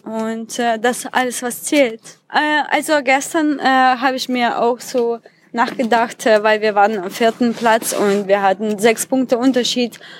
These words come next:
ähm, trotz unserer großen Fehler, äh, wo die anderen waren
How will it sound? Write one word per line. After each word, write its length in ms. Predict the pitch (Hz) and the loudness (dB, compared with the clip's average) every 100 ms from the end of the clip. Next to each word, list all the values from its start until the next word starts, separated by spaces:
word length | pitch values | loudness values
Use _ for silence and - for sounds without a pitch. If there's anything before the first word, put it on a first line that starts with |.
| - - - - | -20 -20 -10 0
ähm, 320 | 220 214 220 208 180 - | 4 4 2 -2 -4 -2
trotz 340 | - 226 220 | 2 2 2
unserer 460 | - 226 226 214 208 | -4 -4 -2 2 2
großen 420 | 185 226 233 269 | 0 -4 -2 -2
Fehler, 400 | 269 240 226 233 - - - | 0 2 2 0 -8 -16 -2
äh, 200 | 208 190 | 0 2
wo 100 | 208 | 0
die 200 | 190 208 | 2 2
anderen 480 | 190 220 220 226 214 | 4 2 2 2 2
waren 440 | 214 208 214 214 | 2 0 -4 -10